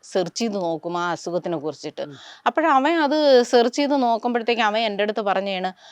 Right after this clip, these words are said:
Speaker 1: "അമ്മ, ഇത് സെർച്ച് ചെയ്ത് നോക്കുമ്പോ എല്ലാം മരണപ്പെട്ട ആൾക്കാരെയും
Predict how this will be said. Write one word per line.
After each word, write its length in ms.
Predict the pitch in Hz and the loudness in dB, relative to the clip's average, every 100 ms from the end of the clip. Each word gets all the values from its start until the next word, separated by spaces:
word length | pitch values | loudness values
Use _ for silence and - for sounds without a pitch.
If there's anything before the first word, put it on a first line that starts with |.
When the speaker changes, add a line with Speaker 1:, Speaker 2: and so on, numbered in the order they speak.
| - - | -10 -4
Speaker 1:
"അമ്മ, 220 | 247 269 | 2 2
ഇത് 300 | 240 247 254 | 2 -2 -4
സെർച്ച് 400 | - 220 190 - | 2 4 4 0
ചെയ്ത് 160 | 277 | 0
നോക്കുമ്പോ 300 | 254 208 226 | 0 0 0
എല്ലാം 360 | 226 202 226 247 | 2 2 4 2
മരണപ്പെട്ട 640 | 214 190 202 277 277 262 220 | 2 2 2 0 0 0 4
ആൾക്കാരെയും 720 | 185 170 - 185 175 185 | 4 2 0 0 0 -2